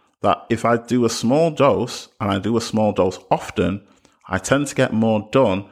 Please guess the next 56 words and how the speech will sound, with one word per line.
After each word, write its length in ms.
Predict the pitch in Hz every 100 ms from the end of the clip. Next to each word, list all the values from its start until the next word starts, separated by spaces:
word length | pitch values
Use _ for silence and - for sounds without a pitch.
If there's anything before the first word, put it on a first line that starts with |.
| _
than 120 | - 107
if 100 | -
I 80 | 104
do 160 | 104
a 60 | 98
massive 320 | 107 - 92
dose 220 | 92 87
and 60 | 92
then 140 | 90
nothing. 340 | 92 - 80 85 - - -
And 240 | - 107 104
one 140 | 135
place 320 | 143 131 -
where 100 | 117
I 80 | 98
saw 380 | 95 - 120 117
this 340 | 101 95 - - _
definitely 640 | 160 143 - 95 87 87 -
was 400 | 101 90 87 - _ -
on 160 | 80
my 140 | 90 101
allotment. 400 | 110 - 80 - -
And 80 | 104
you 80 | 104
know, 120 | 107
I 80 | 104
don't 180 | 92
need 320 | 90 92 90 -
many 240 | 95 92
excuses 540 | 90 - 95 90 -
to 80 | -
talk 240 | - 90 -
about 220 | 90 -
the 80 | 87
allotment, 460 | 87 80 85 76
so 120 | -
I 60 | 92
won't 280 | 92 113 -
try 160 | 101
and 100 | 101
wax 220 | 98 - -
lyrical 380 | 104 92 92 87 - - -
for 120 | -
the 60 | 104
<laughs> 80 | 143
next 180 | - -
few 300 | - 117 -
hours, 380 | 113 98 87 92
but 440 | - 120 78 - - - - _
I 200 | 101 120
found 500 | 135 - 120 85 85
that 280 | 92 - 85
my 260 | 95 98 120
allotment 600 | 120 117 123 - 87 80
has 160 | 90
been 340 | 90 - 95